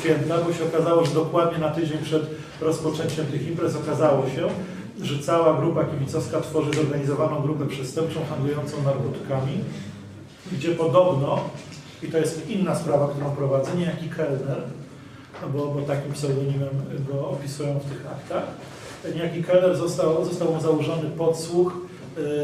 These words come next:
dlatego, że właśnie miał handlować narkotykami, o czym miał wspomnieć niejaki Hanior. Hanior to jest taki bardzo porządny człowiek, który postanowił pomówić około trzystu osób ze, ze, z Żylety.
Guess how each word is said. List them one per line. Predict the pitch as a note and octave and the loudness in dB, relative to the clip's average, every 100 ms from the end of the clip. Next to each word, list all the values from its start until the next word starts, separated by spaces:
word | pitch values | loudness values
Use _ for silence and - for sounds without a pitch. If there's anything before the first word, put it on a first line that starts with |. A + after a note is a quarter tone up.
| D3 D3 C#3+ | 2 0 2
dlatego, | D3 C#3+ F3 E3 | 2 2 2 2
że | D3 | 0
właśnie | D3+ D#3 D#3+ | 2 0 0
miał | D#3 D3 | 0 0
handlować | D3+ D3 D3 C3+ | 0 0 0 0
narkotykami, | C#3+ C3+ C#3+ C#3 - D#3 E3+ F#3 | -2 -4 -4 -6 -2 -2 0 -2
o | F#3 | -2
czym | E3+ D#3+ | -4 -4
miał | D#3 | -2
wspomnieć | - - E3 E3 - D3+ | -4 -4 -4 -4 -4 -6
niejaki | D3 D3 D3 | -6 -6 -6
Hanior. | - D3 C3 C3 - - - - - - | -2 -2 -2 -4 -8 -12 -14 -14 -16 -8
Hanior | A3 G3+ F#3+ | -4 0 0
to | |
jest | F3 | 0
taki | E3+ D3 | 0 -2
bardzo | C#3+ D#3+ D#3 | 0 0 0
porządny | D3+ C#3+ D3 C#3 | 0 0 2 2
człowiek, | - E3 D#3 D3 - | 2 2 2 2 -2
który | - C#3 | 0 0
postanowił | C#3 C#3+ - C#3+ C#3 C#3 | 2 -2 -2 -2 0 0
pomówić | C#3 C#3 C#3 C#3 C3+ | 0 2 2 0 0
około | C#3 C3+ | 0 0
trzystu | - D3+ - C#3+ | 0 -2 0 2
osób | C#3 C#3 B2+ C3 E3 - - - | 2 2 -2 -2 -6 -8 -10 -8
ze, | C3+ C3 C#3 C3+ C3+ C3+ C3 | -6 0 2 4 2 2 2
ze, | B2+ B2+ - - - C#3 | 0 -4 -8 -8 -4 -2
z | |
Żylety. | - C#3+ C#3+ B2+ | -2 0 2 0